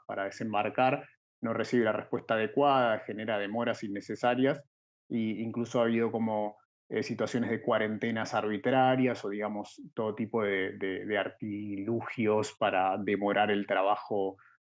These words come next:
eh, en el mar. Así, y por otro lado, como tercer riesgo, sí, este,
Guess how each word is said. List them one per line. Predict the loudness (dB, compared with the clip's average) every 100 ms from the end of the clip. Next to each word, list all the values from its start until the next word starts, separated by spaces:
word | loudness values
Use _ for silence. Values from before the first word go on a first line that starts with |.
| _ _
eh, | -2 0 2 0
en | -2 -4 -6 -8 _ -10 -4
el | 0 2
mar. | 2 0 -8 _ _ _ _
Así, | -14 -6 -2 -2 -4 -4
y | 0
por | 2 2
otro | 4 4
lado, | 6 4 2
como | -4 -6
tercer | -6 -4 -4
riesgo, | -2 2 4 2 2 -2
sí, | -2 -4 0 2 2 0
este, | -6 -8 -4 0 2 2 2 0